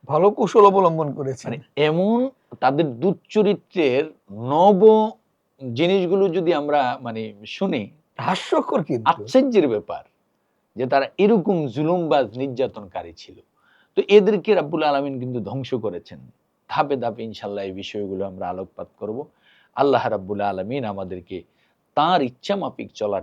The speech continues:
Speaker 2: তৌফিক দান করুন, আমিন।
Speaker 1: ধন্যবাদ বিজ্ঞ আলোচক, আহ, হযরতুল আল্লামা ইমরান হোসেন মাজারি সাহেব। হযরত লূত আলাইহিস সালামের জাতির, আহ,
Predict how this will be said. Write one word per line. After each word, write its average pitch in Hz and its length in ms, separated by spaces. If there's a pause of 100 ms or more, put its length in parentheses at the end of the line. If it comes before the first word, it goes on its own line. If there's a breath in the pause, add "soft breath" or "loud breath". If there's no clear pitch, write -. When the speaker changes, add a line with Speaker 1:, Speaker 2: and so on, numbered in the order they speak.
(120)
Speaker 2:
তৌফিক 107 400
দান 85 220
করুন, 82 280 (120)
আমিন। 76 380 (840)
Speaker 1:
ধন্যবাদ 165 480
বিজ্ঞ 143 260
আলোচক, 127 520
আহ, 104 280
হযরতুল 139 560
আল্লামা 135 360
ইমরান 131 320
হোসেন 123 360
মাজারি 127 380
সাহেব। 151 260 (480)
হযরত 139 400 (420)
লূত 180 260
আলাইহিস 160 300
সালামের 151 440
জাতির, 151 460 (960)
আহ, 107 240